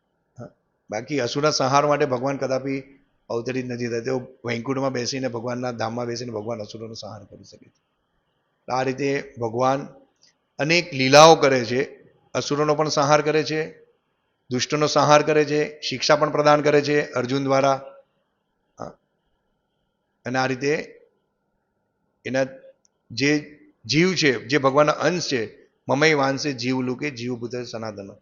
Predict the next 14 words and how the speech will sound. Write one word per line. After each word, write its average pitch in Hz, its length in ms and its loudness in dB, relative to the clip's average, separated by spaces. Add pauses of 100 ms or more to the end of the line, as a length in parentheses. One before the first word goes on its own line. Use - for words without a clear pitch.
(420)
એ 127 40 -8
દરેક 139 320 0
જીવને 131 260 0
ભગવાન 120 500 -2
પોતાના 127 480 -6
નામ, 123 400 -2
રૂપ, 131 180 -4
ગુણ, 123 280 -10
લીલા 120 400 -2 (420)
ઇત્યાદિ 131 560 -6
આપવા 127 300 6
માંગે 135 320 2
છે 117 160 -6
અને - 360 -10